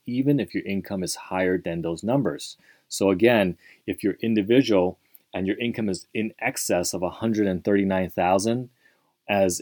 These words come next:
as a single participant or two hundred six thousand as being married, you still have the ability to contribute to the Roth via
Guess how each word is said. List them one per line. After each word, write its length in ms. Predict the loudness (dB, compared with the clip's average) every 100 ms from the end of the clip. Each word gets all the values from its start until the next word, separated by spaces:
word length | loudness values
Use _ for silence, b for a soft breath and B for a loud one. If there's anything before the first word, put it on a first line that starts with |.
| -8 -2
as 220 | -2 0
a 60 |
single 380 | -2 0 0 0
participant 760 | 0 -2 -2 -4 -4 -2 -4 -6 _ -6
or 100 | -6
two 320 | -6 2 6
hundred 280 | 6 4 -2
six 240 | -4 -6
thousand 580 | 0 2 2 2 -2 -6 -10 _ _ _ -4
as 280 | -2 -4 -10 _ _ _ 0
being 260 | 2 2
married, 340 | 2 4 2 0
you 120 | -6
still 420 | -6 -4 2 4
have 400 | 2 0 0 0
the 80 | 0
ability 680 | 0 2 4 2 0 -4 -6
to 140 | -8
contribute 600 | -8 -10 -2 0 0 0
to 140 | -4 -2
the 100 | 0
Roth 520 | 4 6 8 6 2 b b b
via 800 | -6 -4 4 8 10 8 6 0